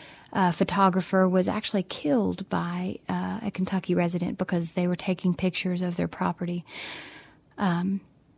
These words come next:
so obviously there's some really strong emotions. Again,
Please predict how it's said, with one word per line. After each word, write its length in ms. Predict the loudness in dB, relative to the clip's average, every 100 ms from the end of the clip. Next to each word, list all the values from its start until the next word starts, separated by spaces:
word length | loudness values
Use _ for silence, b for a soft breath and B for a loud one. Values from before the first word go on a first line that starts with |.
| _ _ _ -20 -16
so 140 | 4 8
obviously 420 | 10 8 8 8
there's 200 | 8 6
some 200 | 6 6
really 320 | 8 8 6
strong 600 | 4 0 2 4 4 2
emotions. 880 | 2 4 4 2 0 -2 -2 -2 -8 b b b b 2
Again, 640 | 8 10 10 8 6